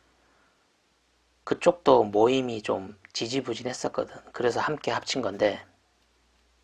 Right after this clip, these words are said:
그렇게 합쳐놔 봐야 다섯 명에서 열 명, 그 정도밖에는 안 돼. 뭐 춘천에는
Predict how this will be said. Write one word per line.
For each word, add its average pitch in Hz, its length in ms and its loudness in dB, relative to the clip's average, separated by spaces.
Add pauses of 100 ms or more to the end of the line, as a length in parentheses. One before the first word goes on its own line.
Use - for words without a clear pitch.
(3500)
그렇게 - 300 4
합쳐놔 151 600 4
봐야 123 480 4 (880)
다섯 - 300 2
명에서 123 560 -2
열 117 180 2
명, 110 260 -8 (420)
그 - 120 -8
정도밖에는 147 520 -4
안 95 140 -6
돼. - 160 -12 (1900)
뭐 127 220 4
춘천에는 160 680 6